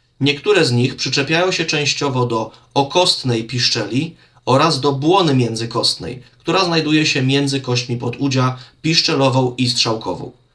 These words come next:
Są to przede wszystkim mięśnie płaszczkowaty, piszczelowy przedni i piszczelowy tylny. W momencie, gdy te mięśnie są przeciążone i nadmiernie napięte,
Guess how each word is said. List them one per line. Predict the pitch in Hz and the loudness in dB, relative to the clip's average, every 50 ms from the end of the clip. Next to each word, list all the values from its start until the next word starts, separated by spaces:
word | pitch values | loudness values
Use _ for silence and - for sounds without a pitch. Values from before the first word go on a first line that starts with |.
| _ _ _ _ _ _ _ | _ _ _ _ _ _ _
Są | - - 156 151 | -2 -2 0 0
to | 151 143 139 | 0 -2 -2
przede | - - - 185 180 185 | 0 0 0 2 0 0
wszystkim | 180 - - 170 165 - - 170 156 151 | -2 0 0 0 -2 -2 -2 -4 -4 -2
mięśnie | 147 131 123 123 120 - - 110 107 117 - _ _ _ | 0 0 2 2 0 -2 -4 -6 -8 -8 -12 _ _ _
płaszczkowaty, | - 139 - - - - - 190 170 156 147 139 135 - 143 147 151 151 - _ _ _ _ _ | 0 2 2 2 2 0 0 0 0 0 0 0 0 0 0 0 0 -4 -10 _ _ _ _ _
piszczelowy | - 131 139 - - 175 165 165 165 160 165 | 0 2 2 2 2 2 2 2 2 0 0
przedni | 160 - - 143 139 123 127 127 135 139 135 - - _ _ _ | -2 -2 -2 0 0 -2 0 -2 -2 -2 -2 -6 -14 _ _ _
i | - 139 139 | 2 2 2
piszczelowy | 127 139 131 - - - 127 120 110 110 110 107 | 4 2 2 2 2 2 0 0 0 -2 -6 -6
tylny. | - 117 107 98 92 - - - - _ _ _ _ _ _ _ _ _ _ _ | -4 -4 -4 -4 -6 -10 -12 -14 -20 _ _ _ _ _ _ _ _ _ _ _
W | - | -2
momencie, | 143 151 170 202 208 202 190 160 | 0 2 2 0 0 0 -2 -2
gdy | 143 143 135 | -2 -4 -4
te | - - | -2 -2
mięśnie | 143 151 165 175 170 170 - 147 | -2 0 0 0 -2 -2 -2 -2
są | 131 - 135 127 123 123 - | -2 0 0 0 -2 -2 -4
przeciążone | - - 131 123 - 123 123 120 120 160 165 151 131 123 - | -4 -4 -2 -2 0 0 0 2 2 2 2 2 0 -2 -2
i | 120 120 | -2 -2
nadmiernie | 120 117 117 117 123 120 110 113 107 | -2 -4 -2 -2 -2 -2 -2 -4 -6
napięte, | 113 117 - - 175 175 165 - - 92 - | -8 -8 -2 -2 0 0 0 -2 -4 -8 -10